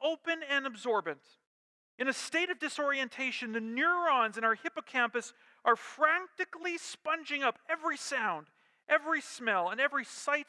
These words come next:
in our environment. He says, scrambling for any strand of data that will help us regain our bearings. Even if, as we feel anxious,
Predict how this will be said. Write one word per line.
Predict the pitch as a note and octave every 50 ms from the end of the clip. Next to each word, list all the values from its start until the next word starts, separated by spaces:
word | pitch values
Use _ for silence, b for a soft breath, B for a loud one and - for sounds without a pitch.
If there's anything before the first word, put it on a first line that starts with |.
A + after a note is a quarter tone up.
| - B3 A#3
in | A#3
our | A3+ A3+ A3
environment. | A3 G3+ F3 F3+ D#3+ D3 C#3+ C#3+ C3+ C3 _ _ _ _ _ _ _ _ _ _ _ _ _ _ _ _ _ _ -
He | C4+
says, | B3+ - D#4 C4 -
scrambling | - - - - D4+ C#4+ D#4+ E4+ E4 E4 E4 D#4 C#4+
for | - C4 B3
any | A#3+ C#4 D4+ D#4 D4
strand | - - - C4 B3+ B3+ B3+ A3+
of | A3+ F#3
data | E3+ A3 G#3 G3+ G#3 G#3+ G3
that | G#3 G3+ F#3+
will | G3 F#3+ - b b b b
help | b C4+ C#4 C#4 -
us | D4+ D4 - - - A3+
regain | A3 A3+ G#3 F3+ E3+ A3+ A#3+ B3+ C4+ C#4+
our | C#4+ C4+ A#3+
bearings. | G3+ G#3 F3+ D#3 D3+ C#3 C#3 C3+ C3+ C3+ - _ _ _ _ _ _ _ _ _ _ _ _ _ _ _ _ _ _ _ -
Even | C4+ D#4 E4 F4 E4+ D#4+
if, | D#4 - - - A#3+ B3
as | C4 A#3
we | A#3+ A#3
feel | - - A#3 G#3+ - -
anxious, | B3+ C#4+ C#4 - - - F3+ - - - -